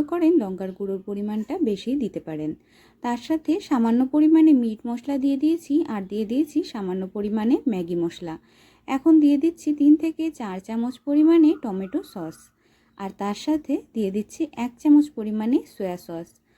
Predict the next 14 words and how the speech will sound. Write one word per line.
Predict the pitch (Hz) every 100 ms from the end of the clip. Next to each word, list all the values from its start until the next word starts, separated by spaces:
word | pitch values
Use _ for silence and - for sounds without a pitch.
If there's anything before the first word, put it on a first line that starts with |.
| _ _ -
অল্প | 269 269 370
সামান্য | - 247 233 247 277
পরিমাণে | 294 311 302 311 294 311
গোলমরিচের | 226 220 214 220 226 285 247
গুঁড়ো | 214 214 233
আমি | 269 269 285
এখানে | 294 294
দিয়ে | 262 262 254
দিয়েছি, | 277 311 - 277 -
আর | 214 -
তার | 208 208
সাথে | - 285 - 285
এখন | 247 - 240 -
অল্প | 254 262